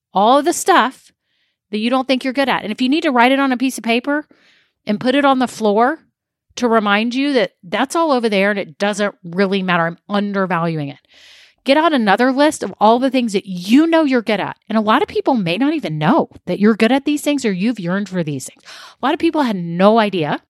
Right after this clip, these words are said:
My mom told me not long ago that when I was younger, when I used to listen to the radio and hear the talk show hosts on the radio, that I said I wanted to be on the radio. And how weird is that, that now I basically have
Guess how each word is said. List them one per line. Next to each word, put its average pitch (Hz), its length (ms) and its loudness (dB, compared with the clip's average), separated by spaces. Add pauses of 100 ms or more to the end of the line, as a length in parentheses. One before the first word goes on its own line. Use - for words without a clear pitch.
(480)
My 175 180 -12
mom 233 300 -2
told 208 260 -6
me 202 320 -2
not 185 480 -6
long 247 240 0
ago 143 320 -4
that 185 140 0
when 190 100 0
I 190 60 2
was 190 160 0
younger, 202 420 2
when 185 140 0
I - 20 0
used 175 220 -2
to 208 60 0
listen 185 260 -4
to 175 80 -2
the 160 100 -2
radio 175 500 2
and 160 100 -4
hear 160 160 -6
the 151 100 -10
talk - 260 -8
show 165 240 -4 (100)
hosts 214 320 2
on 170 120 2
the 160 80 -2
radio, 165 420 0 (440)
that 170 80 -6
I 175 40 -8
said 180 300 2
I 165 100 2
wanted 156 340 -2
to 160 180 -6
be 151 200 -4
on 147 140 -4
the 139 100 -6
radio. 135 480 -6 (920)
And 143 140 -12
how 175 220 -2
weird 202 380 2
is 160 160 -8
that, 127 340 -10
that 165 140 -4
now 185 200 2
I 175 180 -2 (120)
basically 185 540 0
have 170 400 -2